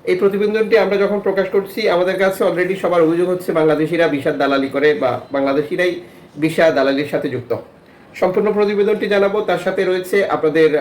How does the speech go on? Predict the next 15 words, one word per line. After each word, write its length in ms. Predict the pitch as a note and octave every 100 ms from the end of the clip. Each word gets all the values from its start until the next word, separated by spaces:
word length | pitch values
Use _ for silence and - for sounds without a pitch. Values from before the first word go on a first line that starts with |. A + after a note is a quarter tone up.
| - D3+
মতামত 460 | D#3 E3+ F#3 F#3+
এবং 280 | E3+ D3 D3
গুরুত্বপূর্ণ 480 | C#3+ D3+ D#3+ D3+ C#3+
অনেক 180 | C#3 C#3+
তথ্য, 340 | F3 E3+ G3+ G3
তাই 240 | E3+ D3 D3+ -
শেষ 140 | F3
পর্যন্ত 300 | - D#3 C#3
যুক্ত 200 | C#3+ A#2+
থাকুন। 300 | A#2+ A#2 A#2 F2+ - - - - - -
কুয়েত 280 | F#3+ G3
রেসিডেন্সি 540 | F#3+ F#3+ A3+ G#3+ G#3+ A3
বিষয়ক 360 | G#3+ G3+ A3
সাধারণ 380 | - F3 F3 G3
বিভাগ 240 | G3 G3